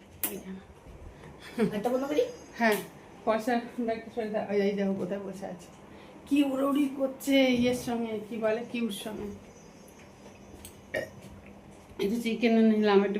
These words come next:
Speaker 1: কলেজি নিলাম, আর ইয়ে নিলাম, ওর জন্য একটা কালিজি এখন ইয়ে করতে হবে, মানে, উম, কি বলে, বিড়ালটার জন্য। ও ইয়ে খেতে চায় না, কি বলে,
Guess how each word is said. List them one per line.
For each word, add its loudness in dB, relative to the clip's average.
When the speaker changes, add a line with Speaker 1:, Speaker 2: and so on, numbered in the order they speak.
Speaker 1:
কলেজি 6
নিলাম, 8
আর -6
ইয়ে -4
নিলাম, -6
ওর -4
জন্য 2
একটা -2
কালিজি -2
এখন 2
ইয়ে 2
করতে -6
হবে, -4
মানে, -6
উম, -4
কি -6
বলে, -4
বিড়ালটার 4
জন্য। 0
ও -2
ইয়ে 0
খেতে -2
চায় -2
না, 2
কি -10
বলে, 0